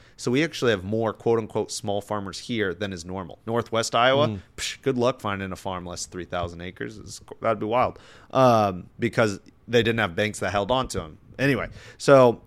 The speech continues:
Speaker 1: everyone knows who their next combine is coming from. So there is a level of accountability and trust between the dealership and the farmers to make that system work. Basically, you can't crap on this combine and turn it in. You know, there, there's kind of an understanding, "Hey, you're gonna treat this well.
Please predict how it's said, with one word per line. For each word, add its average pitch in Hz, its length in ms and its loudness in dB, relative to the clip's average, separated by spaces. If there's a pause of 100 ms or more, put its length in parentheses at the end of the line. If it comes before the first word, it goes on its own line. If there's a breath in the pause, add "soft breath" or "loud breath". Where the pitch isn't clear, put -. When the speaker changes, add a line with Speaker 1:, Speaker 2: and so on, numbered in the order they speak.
Speaker 1:
everyone 175 360 6
knows 143 220 4
who 139 80 -2
their 120 80 2
next 117 280 0
combine 113 440 2
is 110 100 -4
coming 104 320 -2
from. 90 300 -6
So 117 180 0
there 117 200 4
is 107 80 0
a 104 60 0
level 113 340 2
of 101 80 -2
accountability 110 680 0
and 95 160 -8
trust - 380 -2
between 107 260 -10
the 101 60 -6
dealership 123 540 0 (320 loud breath)
and 113 120 -4
the 107 60 -2
farmers 123 480 2
to - 100 -10
make 107 180 -2
that 98 120 -2
system 104 320 -6
work. 101 220 -6 (100)
Basically, 110 640 0 (340 soft breath)
you 110 180 -2
can't 131 440 0 (240)
crap 123 320 4
on 117 120 2
this 101 100 -6
combine 107 540 0
and 87 160 -12
turn 110 200 -6
it 101 120 -2
in. 101 400 -2
You 127 120 0
know, 113 160 0
there, 104 260 -2
there's 110 180 -2
kind 117 180 4
of 113 80 0
an 107 60 0
understanding, 104 340 -2
"Hey, 101 60 0
you're 101 180 0
gonna 127 140 -2
treat 127 260 -4
this - 220 -4
well. 110 360 2